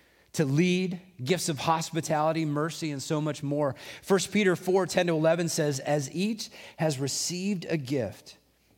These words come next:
use it to serve one another as good stewards of God's varied grace. Whoever speaks, as one who speaks oracles of God. Whoever serves,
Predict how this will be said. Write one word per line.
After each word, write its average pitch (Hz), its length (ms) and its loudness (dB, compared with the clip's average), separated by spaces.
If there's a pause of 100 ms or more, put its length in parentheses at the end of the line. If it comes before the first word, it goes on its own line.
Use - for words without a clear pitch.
use 196 400 4
it 233 120 -2
to 185 140 0
serve 220 560 4
one 160 180 2
another 147 380 2
as 165 420 0
good 156 320 -2
stewards 131 600 0
of 117 120 -6
God's 139 360 -2
varied 123 420 -2
grace. 104 540 -8 (800)
Whoever 180 380 4
speaks, - 880 -2 (500)
as 147 160 2
one 180 180 2
who 175 140 2
speaks 170 520 -4
oracles 160 520 0
of 117 120 -8
God. 117 380 -6 (600)
Whoever 180 360 4
serves, 151 800 -2